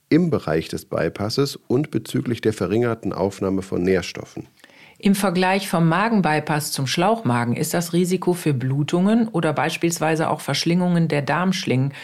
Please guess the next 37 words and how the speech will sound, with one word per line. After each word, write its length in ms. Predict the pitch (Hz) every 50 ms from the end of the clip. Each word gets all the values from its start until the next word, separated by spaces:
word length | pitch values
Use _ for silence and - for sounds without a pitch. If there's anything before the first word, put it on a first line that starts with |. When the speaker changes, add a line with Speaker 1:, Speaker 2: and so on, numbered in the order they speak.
| - - _ -
Speaker 2:
beim 180 | 139 131 127
Schlauchmagen 800 | 123 - - 127 123 123 123 123 - 147 151 160 165 170 180 165
deutlich 460 | 139 127 127 139 139 - 143 147 -
geringer. 400 | - 151 156 147 139 120 110 113 127 - - - - - - _
Dafür 460 | 160 151 151 156 - 214 220 220 196
sind 240 | 170 180 175 - -
andere 380 | 175 180 175 175 175 165 160
Risiken 380 | 165 165 160 156 156 - 160 -
etwas 400 | - 143 143 - 135 127 - -
größer. 460 | - - - - - - - 135 135 - _ - - - - - - _ -
Speaker 1:
An 120 | 87 98
dieser 280 | 90 120 127 131 135 131
Stelle 300 | 131 - 107 107 110 104
vielleicht 320 | - 95 95 107 117 -
noch 100 | 104 98
einmal 420 | - 92 95 95 95 92 92 92 - _
ein 160 | 90 92 90
Hinweis. 580 | 87 90 90 82 78 67 64 64 64 64 - -
Die 160 | - 87 -
Auswahl 500 | - 113 151 156 - - 127 117 - -
des 160 | - 110 -
operativen 540 | 85 101 - 107 90 92 - - 104 98 98
Verfahrens, 840 | - 95 95 - - 92 87 82 76 73 71 64 64 - - -
die 220 | - 87 90 87 -
grundsätzliche 680 | - - 92 101 110 110 107 104 - - 104 98 - 120
Indikation 640 | - - 87 82 - 90 85 - - - 117 127 131
für 140 | 127 - 87
das 200 | 80 78 73 -
Verfahren 520 | - 80 - - 76 71 71 73 78 80
und 140 | 87 - -
auch 160 | - 98 -
die 160 | - - -
Abwägung 500 | - 107 120 - - 120 117 107 110 110
von 160 | 107 - 101 98
Nutzen 340 | 98 113 113 - - -
und 200 | 101 95 87 -
Risiko 560 | - 107 110 98 95 - - 85 87 98 113